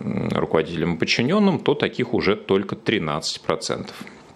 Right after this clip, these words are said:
Вот. А если брать, э, отношения сотрудников, то пятьдесят четыре процента из них относятся негативно к отношениям между раб-, начальником и подчиненными,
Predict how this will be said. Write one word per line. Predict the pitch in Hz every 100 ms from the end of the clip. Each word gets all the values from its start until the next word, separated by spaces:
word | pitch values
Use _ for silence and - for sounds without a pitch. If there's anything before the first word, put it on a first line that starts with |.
| - - - - - - - - - -
Вот. | 104 113 82 -
А | 80 92 92
если | 92 117 165 120
брать, | 101 120 107 - -
э, | 95 87 85 80 78 73 -
отношения | - 101 - 104 90 82
сотрудников, | 78 101 - 104 82 95 104 190 -
то | - 165
пятьдесят | - 113 120 135 -
четыре | - - 98 80
процента | 85 73 85 71 80
из | 73
них | 78 -
относятся | - 80 -
негативно | 73 78 107 214 214 196
к |
отношениям | - 156 - 143 131
между | 127 110
раб-, | 104 104 -
начальником | 101 98 101 98 92 87 -
и |
подчиненными, | - - 101 90 85 85 82